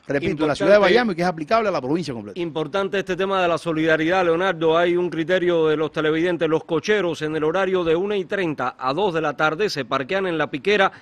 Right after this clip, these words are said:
Speaker 2: y no quieren seguir al cementerio, ni al infantil, ni a la veinte de Siboney. Al parecer, ellos esperan que la gente desesperada les ofrezca un precio mayor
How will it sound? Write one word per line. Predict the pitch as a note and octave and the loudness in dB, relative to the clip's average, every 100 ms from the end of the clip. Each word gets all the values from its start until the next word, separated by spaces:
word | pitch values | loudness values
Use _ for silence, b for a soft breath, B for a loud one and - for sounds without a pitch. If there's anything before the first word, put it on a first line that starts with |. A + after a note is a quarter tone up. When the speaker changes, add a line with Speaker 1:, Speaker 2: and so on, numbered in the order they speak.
| B B | B B
Speaker 2:
y | G#3 F#3+ | -4 0
no | G#3+ G#3 | 2 2
quieren | - A#3+ G#3+ E3 D3 | 0 2 2 2 -2
seguir | D#3 D#3+ G3+ | -4 -4 0
al | F3+ | 0
cementerio, | D3+ E3 D#3 D3 G3+ F#3+ D#3 D3 | 0 -4 -2 -2 -2 -2 -2 -2
ni | D#3 | -2
al | D3+ | -2
infantil, | C#3+ D3 C#3+ C3+ A3+ A3 | -4 -4 -6 -4 -4 -2
ni | |
a | F3+ | -2
la | D#3+ | 0
veinte | D#3 F#3 G#3 | 0 -2 -2
de | F#3 E3+ | -4 -4
Siboney. | D#3+ C#3 C#3+ C#3 A2+ B B B B | -6 -4 -2 -4 -6 B B B B
Al | - D#3 D#3+ D#3+ | 0 4 4 2
parecer, | C#3+ E3+ E3 A#3+ A3+ F#3+ | 0 0 2 2 2 0
ellos | F#3+ G3+ G#3+ G3+ | -2 -2 -2 -4
esperan | E3 G#3+ A3 G3+ | -2 0 0 0
que | E3 | 0
la | D#3 | -2
gente | F#3+ G3+ G#3 | -2 -2 -2
desesperada | G3 F3+ F3 E3+ F#3 G#3 | -2 -4 -4 -2 2 2
les | G3 D#3+ | 2 -2
ofrezca | E3 - G#3+ - | -6 -2 -2 -2
un | D#3+ | -4
precio | F3+ F#3 G#3 | -4 -4 -4
mayor | G3+ G3 F#3+ F#3+ | -2 0 2 0